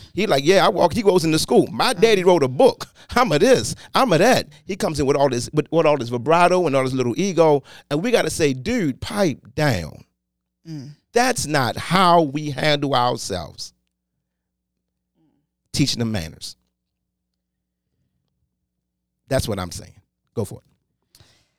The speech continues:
Speaker 2: Well, I almost lost it.
Speaker 1: Oh, I'm
Speaker 2: Um,
Speaker 1: glad you got it
Speaker 2: I mean,
Speaker 1: back.
Speaker 2: I don't know if it's there all the
Speaker 1: Okay.
Speaker 2: way, but I
Speaker 1: Go for it.
Speaker 2: mean,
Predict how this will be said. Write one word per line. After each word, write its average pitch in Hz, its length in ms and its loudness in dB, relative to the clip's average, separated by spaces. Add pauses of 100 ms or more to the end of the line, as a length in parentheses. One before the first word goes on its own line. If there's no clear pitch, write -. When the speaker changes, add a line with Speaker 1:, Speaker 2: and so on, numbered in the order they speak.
(240)
Speaker 2:
Well, 240 200 -14 (180)
I 165 80 -8
almost 196 300 -8
lost 117 280 -10
it. - 100 -16 (200)
Speaker 1:
Oh, 226 160 4
I'm 127 120 0
Speaker 2:
Um, 139 40 -4
Speaker 1:
glad 139 200 2
you 135 60 -6
got 110 160 -4
it 156 40 -8
Speaker 2:
I 156 40 -6
mean, 170 120 -6
Speaker 1:
back. 165 40 -2 (160)
Speaker 2:
I - 20 2
don't 190 240 0
know 202 140 0
if 214 120 -6
it's 208 120 -6
there 175 280 0
all 143 100 4
the 147 60 -4
Speaker 1:
Okay. 147 80 -2
Speaker 2:
way, 143 140 0
but 143 260 -4
I 151 60 -4
Speaker 1:
Go 147 60 4
for 160 60 0
it. - 20 2
Speaker 2:
mean, 151 180 -6